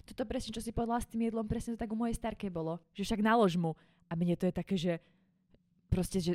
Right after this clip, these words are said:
som to nepočula niekoľko rokov, že by mi to takto niekto povedal, vie, že nalož mu, však má ruky, vie, že vie, vie to spraviť sám. Ale presne, že keď v tom vyrastáš, tak, tak to nejako, eh, to máš, no, celý ten život, ak sa proti tomu nejako ne-, no nie, že nepostavíš, ale ty si bola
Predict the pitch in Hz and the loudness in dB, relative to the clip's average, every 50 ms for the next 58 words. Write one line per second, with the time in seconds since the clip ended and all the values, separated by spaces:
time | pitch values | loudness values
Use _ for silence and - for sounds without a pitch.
0 | - - - - - 202 175 160 185 175 180 180 - 190 185 - - 190 180 185 | -2 -4 -14 -4 -2 -2 0 2 0 2 2 0 0 -2 -4 -2 -2 0 0 0
1 | 185 180 - 196 180 - 196 180 180 175 - 202 185 180 185 170 190 180 180 - | 0 0 -2 -4 -2 0 0 0 0 0 0 -2 -2 -2 -2 -2 -2 -4 -2 -4
2 | 190 - 170 - - - 190 180 170 160 - 196 180 - 180 170 170 170 180 175 | -2 -4 -4 -4 -2 -2 -2 -2 -2 -2 -4 -6 -2 0 0 0 2 0 0 2
3 | 175 180 170 208 196 185 156 147 160 160 175 180 180 - 160 151 170 151 156 165 | 2 2 2 2 0 2 0 0 0 -2 -2 -4 -4 -4 -4 -2 -2 0 0 -2
4 | 160 - 190 156 165 170 165 165 160 165 165 165 135 - 160 165 165 165 165 - | -2 -2 -2 0 0 0 0 0 0 2 2 0 0 0 -2 -2 -2 -2 -4 -4
5 | - 175 170 170 - 170 170 170 175 175 - 269 240 240 214 196 196 175 - _ | -2 -2 -2 0 -2 -2 0 0 0 0 0 -2 0 -2 -2 -2 -2 -4 -4 _
6 | - 208 - - - 208 175 165 170 180 185 190 - - 190 - - 185 - - | -10 -10 -6 -4 -4 -2 -2 -2 -2 -2 -2 -4 -4 -6 -6 -6 -6 -10 -10 -8
7 | - 185 - - - 180 170 165 170 - 190 180 - - - - - - - - | -10 -10 -8 -6 -6 -4 -4 -4 -2 0 -2 -2 -2 -4 -16 -20 -20 -20 -20 -20
8 | - - - - 170 170 170 170 170 156 - - _ _ - 180 180 - 196 185 | -18 -6 -2 0 2 4 4 2 2 0 -2 -4 _ _ -18 -18 -2 0 2 2
9 | 190 190 202 185 160 147 156 - - 208 196 202 - 196 190 190 208 233 180 - | 4 2 0 -2 -2 -4 -6 -2 -2 -2 0 0 2 2 2 2 0 0 0 0
10 | - - - - - - - - 170 - - 160 - 170 - 175 156 156 156 160 | -2 -4 -10 -14 -10 -10 -6 -6 -2 0 0 0 0 -2 -4 -2 -4 -2 -4 -4
11 | 156 156 - - 165 147 151 165 165 160 160 160 - - _ _ _ - _ 156 | -4 -6 -6 -8 -10 -8 -8 -8 -8 -6 -6 -8 -8 -12 _ _ _ -20 _ -12
12 | 151 151 151 156 156 151 143 143 131 - 151 147 - - 156 151 160 160 156 151 | -8 -6 -4 -4 -4 -6 -6 -8 -6 -6 -6 -8 -8 -12 -8 -8 -6 -6 -6 -4
13 | 147 151 151 - - - - - - - - - 196 - - 220 285 285 277 247 | -4 -6 -8 -8 -16 -20 -20 -20 -20 -20 -8 -8 -6 -6 0 0 2 2 2 0